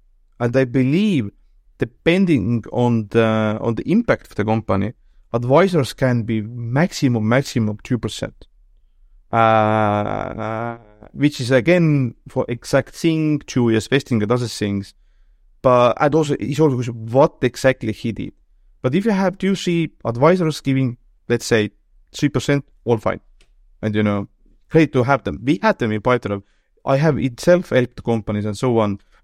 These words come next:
and I have never asked more than one percent. That's it. My own stake, if I have been involved every month, putting my time and everything behind of that, I have never asked more than percent. And I have gotten, by the way,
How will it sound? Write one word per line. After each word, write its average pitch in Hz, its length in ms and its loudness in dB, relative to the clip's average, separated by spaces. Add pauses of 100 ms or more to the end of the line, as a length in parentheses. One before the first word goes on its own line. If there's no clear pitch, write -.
and 120 100 0
I 135 60 4
have 147 140 0
never 143 320 4
asked 127 280 2
more 117 100 0
than 113 120 0
one 110 140 0
percent. 101 360 -10 (400)
That's - 180 -2
it. - 280 -4
My 147 280 2
own 170 140 0
stake, 151 380 0
if 123 180 -4
I 123 60 2
have 120 160 0
been 117 100 0
involved 123 480 0
every 151 340 2
month, 123 460 -2 (360)
putting 135 300 0
my 113 160 0
time 143 560 0
and 110 180 0
everything 127 380 0
behind 139 440 -2
of 110 120 -6
that, 104 200 -2 (600)
I 131 120 2
have 135 200 0
never 131 300 4
asked 120 240 2
more 117 120 -2
than 110 120 -4
percent. 107 320 -4
And 113 220 -2
I 135 100 2
have 143 180 -2
gotten, 131 300 2
by 117 160 0
the 107 140 0
way, 107 300 0